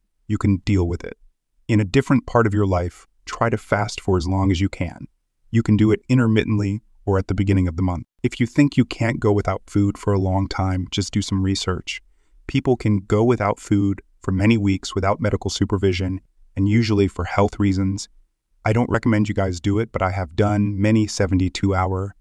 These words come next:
and forty-eight hour f-, it's one of the best ways to resay your insulin sensitivity as well as your caffeine sensitivity. If you don't believe in God, it's okay.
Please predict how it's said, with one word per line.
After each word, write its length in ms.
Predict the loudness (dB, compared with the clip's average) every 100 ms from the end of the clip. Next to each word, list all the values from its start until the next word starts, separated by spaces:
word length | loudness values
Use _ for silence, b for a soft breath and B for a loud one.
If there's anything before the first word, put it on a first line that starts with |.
| -12
and 140 | -8
forty-eight 400 | 0 2 2 0
hour 180 | -2 -4
f-, 220 | -6 -6 -4
it's 160 | 0
one 160 | 2 2
of 60 |
the 60 | 2
best 260 | 0 0 -2
ways 340 | -2 -4 -6
to 140 | -4
resay 460 | 0 0 0 -2 0
your 160 | -2 0
insulin 380 | -2 2 0 0
sensitivity 720 | -2 -2 -2 -2 0 -2 -4 _ _
as 160 | -4 0
well 220 | 2 2
as 100 | 2
your 100 | -2
caffeine 460 | -2 -4 -2 -2 0
sensitivity. 720 | -2 -2 -4 -2 0 -2 -4 _ _ _ _ _
If 200 | -10 -2
you 80 | -2
don't 380 | 2 2 2 0
believe 380 | 0 2 0 0
in 160 | 0 0
God, 360 | 0 -2 -4 -6
it's 140 | -4
okay. 500 | -4 -4 -4 -4 -6